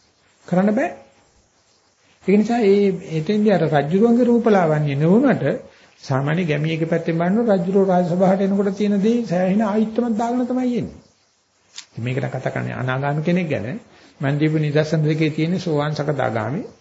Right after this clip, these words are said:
ඉතින් මේ නමුත් අර සන්තති ඇමතිවරයා කතාවේදී, අ, රහත් වෙන්නේ රාජ, රාජ ස-, ඇතෙක් උඩ ඉඳද්දී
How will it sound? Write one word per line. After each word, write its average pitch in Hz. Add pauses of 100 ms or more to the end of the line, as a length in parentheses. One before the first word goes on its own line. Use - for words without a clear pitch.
(480)
ඉතින් 180
මේ 143 (280)
නමුත් 151
අර 131 (1500)
සන්තති 151
ඇමතිවරයා 147
කතාවේදී, 143 (600)
අ, 156 (440)
රහත් 147 (180)
වෙන්නේ 196
රාජ, 165
රාජ 151
ස-, 147 (220)
ඇතෙක් 165
උඩ 165
ඉඳද්දී 180